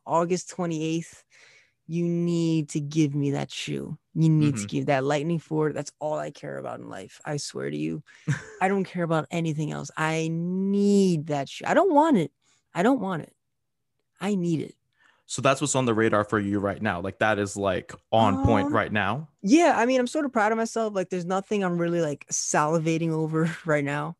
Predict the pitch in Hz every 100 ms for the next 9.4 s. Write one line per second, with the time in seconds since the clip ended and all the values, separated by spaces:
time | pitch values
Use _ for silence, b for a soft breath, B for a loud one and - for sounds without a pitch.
0 | - 160 156 156 160 165 180 175 170 160
1 | - 170 160 151 139 143 127 117 165 -
2 | 190 - 208 196 170 - _ - 185 156
3 | 147 - b b b b _ - 190 180
4 | - 190 196 - 185 - 185 180 165 -
5 | 160 160 160 - - _ - 190 285 302
6 | 254 220 185 165 151 190 165 143 147 143
7 | 139 139 147 135 135 143 143 _ _ _
8 | _ _ _ _ - 127 190 120 101 127
9 | 175 214 208 180